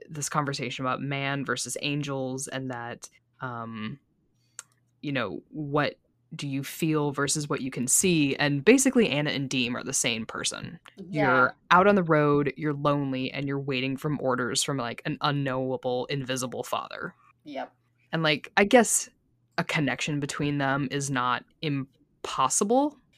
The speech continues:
Speaker 2: It's
Speaker 1: I,
Speaker 2: not, but it
Speaker 1: I
Speaker 2: is frustrating that Dean can't have a connection with a woman
Speaker 1: Yes.
Speaker 2: that he doesn't immediately bang.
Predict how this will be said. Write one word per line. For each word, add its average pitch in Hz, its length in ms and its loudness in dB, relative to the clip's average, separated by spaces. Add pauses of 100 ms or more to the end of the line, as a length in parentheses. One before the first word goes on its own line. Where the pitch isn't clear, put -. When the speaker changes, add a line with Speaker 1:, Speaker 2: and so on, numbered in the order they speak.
(180)
Speaker 2:
It's 302 140 -6
Speaker 1:
I, 180 100 10
Speaker 2:
not, 185 360 -2 (380)
but 208 140 -4
it 214 180 -10
Speaker 1:
I 208 60 8
Speaker 2:
is 190 200 0 (220)
frustrating 156 640 -2
that - 160 -8
Dean 151 260 -6
can't 143 280 -8
have 135 320 -4
a 143 60 -6
connection 147 600 -8
with 139 80 -12
a 190 40 -2
woman 165 160 0
Speaker 1:
Yes. - 340 4
Speaker 2:
that 127 180 -2
he - 60 -16
doesn't - 260 -6
immediately 135 560 -12
bang. - 380 -18